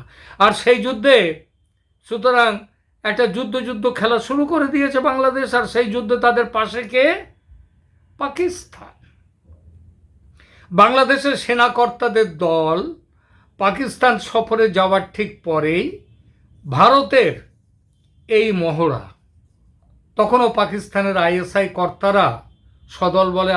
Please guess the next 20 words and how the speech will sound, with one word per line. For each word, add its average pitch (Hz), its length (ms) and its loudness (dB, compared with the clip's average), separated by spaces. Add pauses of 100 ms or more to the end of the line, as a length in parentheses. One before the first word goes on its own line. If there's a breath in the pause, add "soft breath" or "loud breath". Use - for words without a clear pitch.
আসেনি 185 320 -6
বাংলাদেশে, 151 680 -6 (880 soft breath)
কিন্তু 226 220 6
ভারতের 254 460 4
কাছে 262 220 -2 (120)
খবর 262 320 2
ছিল, 277 220 -2 (360)
পাকা 214 240 -6 (100)
খবর, 254 340 -6 (1040 soft breath)
যে 185 100 4 (120)
পাকিস্তানিদের 233 800 2
দল 208 220 4 (140)
আসছে - 240 -6 (120)
এবং 220 180 -4
তারা 208 280 0
যে 220 160 0 (420 loud breath)
চিকেন 294 460 2
নেক 269 240 0
বেড়াতে 226 440 4 (140)
আসছে 156 420 -8